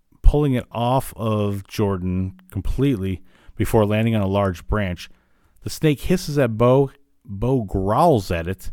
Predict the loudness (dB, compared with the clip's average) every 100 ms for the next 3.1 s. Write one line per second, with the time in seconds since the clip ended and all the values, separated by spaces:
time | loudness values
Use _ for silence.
0 | -12 _ _ _ _ -2 0 -2 0 0
1 | 2 0 0 -2 0 0 0 -4 -4 -2
2 | -2 -4 -4 -4 -4 -4 -6 -8 -6 -10
3 | -12